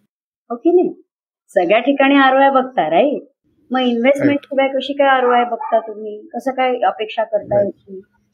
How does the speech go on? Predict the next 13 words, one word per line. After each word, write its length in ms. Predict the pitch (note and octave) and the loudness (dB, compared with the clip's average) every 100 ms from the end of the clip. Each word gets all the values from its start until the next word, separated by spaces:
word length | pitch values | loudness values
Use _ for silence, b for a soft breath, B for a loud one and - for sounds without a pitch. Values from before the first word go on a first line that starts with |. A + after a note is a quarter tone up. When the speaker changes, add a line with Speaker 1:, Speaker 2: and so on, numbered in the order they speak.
| - | -4
Speaker 1:
इन्व्हेस्टमेंट 520 | F3 G3+ A#3 D#4 D#4+ | 0 0 2 2 2
करायला 280 | D#4 A#3 D4+ | 4 4 4
लागेल. 360 | D#4 G#3+ F#3 E3 | 2 0 -4 -2
कसली 280 | F#3+ A#3+ D4+ | -6 -4 0
करताय 340 | D#4 D4 B3+ | 0 2 0
तुम्ही? 280 | - G#3+ A#3 | 0 -6 -4
पैशाची 480 | A3 G3 A#3 A#3 C#4 | -2 -2 -2 -4 -2
करताय. 400 | B3 G3+ F3+ D#3+ | -2 0 0 0
In 200 | G#3+ A#3 | 0 -2
return 280 | A#3 C4+ C4+ | -2 -2 -4
तुम्हाला 260 | B3+ C4 | -4 -2
पैसा 300 | C4 C4 C4+ | 0 0 2
मिळेल. 320 | C#4+ C4 F#3 | 2 2 -2